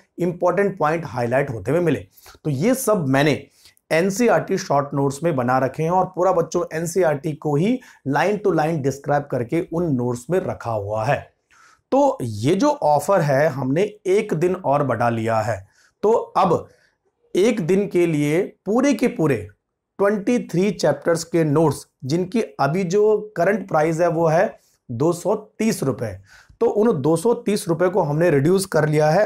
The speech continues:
और मात्र हंड्रेड रुपए में आप उन सारे ट्वेंटी थ्री चैप्टर्स को डाउनलोड कर सकते हैं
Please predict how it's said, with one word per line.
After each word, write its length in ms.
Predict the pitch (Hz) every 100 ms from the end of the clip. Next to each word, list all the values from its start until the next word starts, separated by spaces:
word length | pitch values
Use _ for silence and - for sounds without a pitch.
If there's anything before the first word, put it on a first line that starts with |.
| -
और 120 | 165 170
मात्र 420 | 131 165 180 147 113 _ _ _ -
हंड्रेड 460 | 135 180 247 262 180
रुपए 240 | 170 185
में 220 | 190 196 -
आप 300 | 147 160 -
उन 160 | 170 175
सारे 440 | - 147 151 185
ट्वेंटी 420 | 190 151 151 175
थ्री 200 | 160 156
चैप्टर्स 480 | 156 151 135 151 147
को 320 | - 175 190
डाउनलोड 680 | 190 131 131 139 135 160 156
कर 180 | - 139
सकते 360 | 135 127 - 156
हैं 300 | 160 240